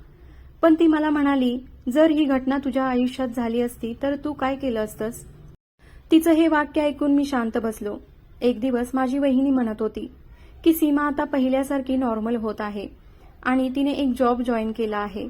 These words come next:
ती आता तिच्या मित्रमैत्रिणींसोबत बाहेर तिचा वेळ घालवते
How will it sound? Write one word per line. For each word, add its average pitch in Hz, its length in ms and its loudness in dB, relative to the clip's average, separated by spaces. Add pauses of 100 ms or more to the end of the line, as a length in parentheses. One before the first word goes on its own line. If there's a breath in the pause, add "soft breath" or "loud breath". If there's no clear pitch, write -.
(580 soft breath)
ती 330 60 6
आता 330 180 4
तिच्या 311 300 0
मित्रमैत्रिणींसोबत 277 1200 0
बाहेर 240 420 -2
तिचा 254 220 -2
वेळ 220 220 -2
घालवते 208 400 -6